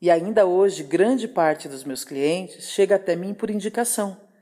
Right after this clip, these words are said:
Eles dizem que eu sou a Cris das pessoas impossíveis. Talvez, pode ser isso. Mas eu acredito que eu sou a Cris que se dispõe a enxergar o que é possível nas pessoas.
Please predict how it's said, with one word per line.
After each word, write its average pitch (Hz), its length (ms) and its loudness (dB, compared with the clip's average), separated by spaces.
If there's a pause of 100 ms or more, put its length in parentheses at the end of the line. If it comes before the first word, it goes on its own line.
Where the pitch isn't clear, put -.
(200)
Eles 185 240 4
dizem 202 260 0
que - 80 -4
eu 190 60 2
sou 202 120 2
a 185 60 4
Cris 233 720 -2 (220)
das 190 180 2
pessoas 190 500 0
impossíveis. 165 760 -6 (880)
Talvez, 240 600 4 (280)
pode 196 260 4
ser 165 160 -4
isso. 131 380 -8 (440)
Mas 185 240 4
eu 220 60 6
acredito 208 540 -2
que - 80 -2
eu 196 40 0
sou - 160 -4
a 185 60 -2
Cris 208 540 -6
que - 160 -20
se 214 160 -6
dispõe 220 680 0
a 202 60 -4
enxergar 185 1040 0
o 220 80 -4
que 226 360 2
é 254 220 2
possível 139 1000 -8 (120)
nas 147 160 -6
pessoas. 131 720 -8